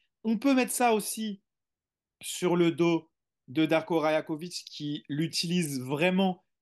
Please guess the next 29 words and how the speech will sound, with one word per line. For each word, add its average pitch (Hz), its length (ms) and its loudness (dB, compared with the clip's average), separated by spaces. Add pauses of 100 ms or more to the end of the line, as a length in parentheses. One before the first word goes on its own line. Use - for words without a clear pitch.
exclusivement 185 1000 2
comme 147 240 0
spot-up 165 500 0
shooter. 175 500 0 (500)
Il 135 160 -6
a 139 240 0
très 190 340 -2
peu 202 300 2
de 156 300 0
jeux 147 260 -6
en 160 160 -4
un 151 60 -8
contre 151 360 -14
un 175 340 0
où 147 140 2
il 143 140 -4
peut, 160 400 2
euh, 135 200 2 (440)
où 139 120 -6
il 139 120 -8
peut, 165 320 6
euh, 151 160 6
prendre 156 340 -4
ses 143 180 -6
tirs 147 200 -2
à 143 80 2
mi-distance 151 560 -2
parce 131 180 -4
que 143 220 -2